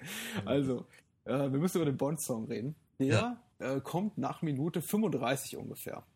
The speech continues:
Speaker 1: Ja.
Speaker 2: In, in der Mitte des Films. Und,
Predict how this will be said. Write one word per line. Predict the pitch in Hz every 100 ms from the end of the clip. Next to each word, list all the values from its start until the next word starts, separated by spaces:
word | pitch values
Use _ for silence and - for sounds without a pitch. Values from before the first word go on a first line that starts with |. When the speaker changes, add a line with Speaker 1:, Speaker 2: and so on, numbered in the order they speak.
| -
Speaker 1:
Ja. | 98 87
Speaker 2:
In, | - 156
in | 127 143
der | 139
Mitte | 214 208
des | 180 -
Films. | 139 113 - -
Und, | - 120 147 151 -